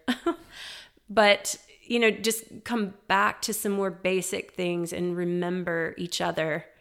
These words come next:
And I think that's, that's what Jesus was talking about. Love your neighbor as yourself. Um, consider each other. Really try to hear each other.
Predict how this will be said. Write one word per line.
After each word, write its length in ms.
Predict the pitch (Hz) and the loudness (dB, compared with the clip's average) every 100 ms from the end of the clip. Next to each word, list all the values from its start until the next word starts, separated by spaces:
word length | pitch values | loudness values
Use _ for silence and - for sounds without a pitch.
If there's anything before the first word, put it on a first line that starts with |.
| _ _ _ _ _ | _ _ _ _ _
And 140 | 208 226 | 0 2
I 80 | 240 | 2
think 220 | 262 262 | 2 0
that's, 320 | 262 269 - - | -2 -2 -6 -4
that's 320 | 208 233 - | -4 -2 -4
what 320 | 254 247 - - _ _ _ _ _ | -2 -2 -4 -16 _ _ _ _ _
Jesus 640 | 185 196 214 208 190 - | -4 -2 0 0 0 -2
was 160 | - 185 | -4 -2
talking 300 | - 185 202 | 2 2 2
about. 500 | 180 175 - - - | 2 2 0 -6 -8
Love 240 | 190 180 | -2 0
your 140 | 190 180 | 2 0
neighbor 480 | 180 185 190 180 - | 0 0 0 0 0
as 340 | 180 175 - - | -2 -4 -8 -6
yourself. 720 | 185 - 208 208 170 - - _ - - _ _ _ | -4 0 2 2 0 -6 -20 _ -20 -20 _ _ _
Um, 480 | 190 185 180 175 - _ _ _ _ _ _ _ _ | 0 2 2 -2 -6 _ _ _ _ _ _ _ _
consider 520 | - 226 208 240 262 | -2 0 2 2 4
each 260 | 220 180 - | 2 2 -2
other. 400 | 170 - - 180 _ _ _ _ _ | -2 -2 -6 -8 _ _ _ _ _
Really 280 | 226 233 247 | -6 -4 -4
try 180 | - 214 | 0 2
to 80 | 196 | 2
hear 300 | - 214 202 | 2 4 4
each 220 | 175 175 | 2 0
other. 340 | 160 - 165 | -2 -4 -6